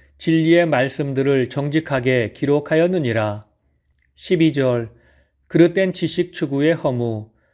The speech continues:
많은 책들을 짓는 것은 끝이 없고 많이 공부하는 것은 몸을 피곤하게 하느니라.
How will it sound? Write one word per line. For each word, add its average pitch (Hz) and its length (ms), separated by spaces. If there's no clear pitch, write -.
많은 160 360
책들을 175 480
짓는 165 400
것은 135 440
끝이 185 360
없고 131 560
많이 139 440
공부하는 156 560
것은 127 640
몸을 135 460
피곤하게 160 500
하느니라. 120 640